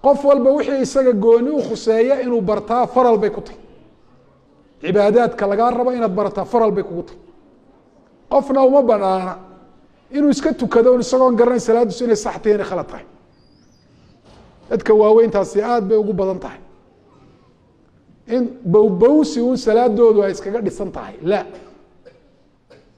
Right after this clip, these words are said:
Waa inaad garanayso salaadood.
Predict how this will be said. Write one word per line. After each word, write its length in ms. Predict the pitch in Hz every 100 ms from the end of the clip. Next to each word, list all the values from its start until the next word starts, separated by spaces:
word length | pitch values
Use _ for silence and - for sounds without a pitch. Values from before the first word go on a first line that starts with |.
| _ _
Waa 160 | 196 233
inaad 340 | 240 214 156 160
garanayso 640 | 208 226 208 175 - 226 - - - _ _ _ _ _
salaadood. 640 | - 170 185 175 156 151